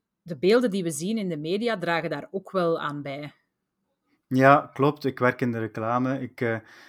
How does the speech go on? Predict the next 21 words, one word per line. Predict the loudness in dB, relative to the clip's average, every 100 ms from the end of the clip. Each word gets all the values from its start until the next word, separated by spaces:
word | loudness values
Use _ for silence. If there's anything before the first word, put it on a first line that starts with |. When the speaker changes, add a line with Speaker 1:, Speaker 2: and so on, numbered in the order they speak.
| _
Speaker 2:
ik | -2
ben | 2 2
blij | 2 4 6
om | 6
de | 4
evolutie | 2 0 0 0 -2 -4
te | -4 -6
zien, | -6 -6 -4 -4 -6 -8
eh, | -6 -4
naar, | -2 0 2 2 0 _ _ _ _
ehm, | -4 -2 0 -2 -4 -8
wat | -10 -6 -2
meer | 0 0 0
inclusiviteit, | -2 -2 -4 -6 -8 -8 -4 -4 -4 -8
zowel | -6 -2 0
in | 0 -4 -8 -18 _
producten | -4 -2 -2 -6 -2 0 0 0
als | -2 0 0 -4
in, | -6 -6
in | -6 -6
beeldvorming. | -4 -4 -4 -4 -4 -4 -6